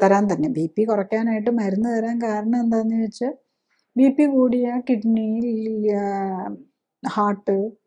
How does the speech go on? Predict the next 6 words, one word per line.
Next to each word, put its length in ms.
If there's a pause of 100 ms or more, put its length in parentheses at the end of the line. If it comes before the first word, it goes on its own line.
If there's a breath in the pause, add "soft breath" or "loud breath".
(160)
ബ്രെയിന്, 480 (600)
കണ്ണ് 420 (260)
ഒക്കെ, 280 (400)
ആ, 80 (920)
നെഫ്രോപ്പതി, 640 (960)
റെറ്റിനോപ്പതി, 640